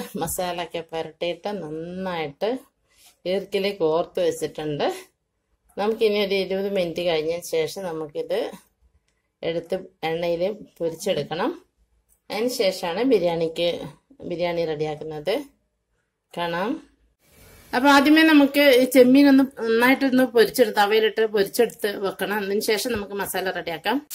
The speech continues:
അപ്പൊ ഇത് നന്നായിട്ട് മൊരിഞ്ഞ് വന്നിട്ടുണ്ട്. ഏകദേശം നല്ല, ആ, പാ-,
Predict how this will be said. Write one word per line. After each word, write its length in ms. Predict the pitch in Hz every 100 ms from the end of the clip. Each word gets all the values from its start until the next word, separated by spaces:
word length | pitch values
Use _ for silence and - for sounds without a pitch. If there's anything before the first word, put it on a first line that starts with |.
| - - - -
അപ്പൊ 140 | 247 277
ഇത് 220 | 302 285
നന്നായിട്ട് 280 | 254 269 285
മൊരിഞ്ഞ് 340 | 269 233 240
വന്നിട്ടുണ്ട്. 520 | 254 226 226 208 185
ഏകദേശം 600 | 247 269 214 226 - 254
നല്ല, 200 | 226 208 247 240 - - 214
ആ, 60 | 208 202 196 185
പാ-, 180 | 202 190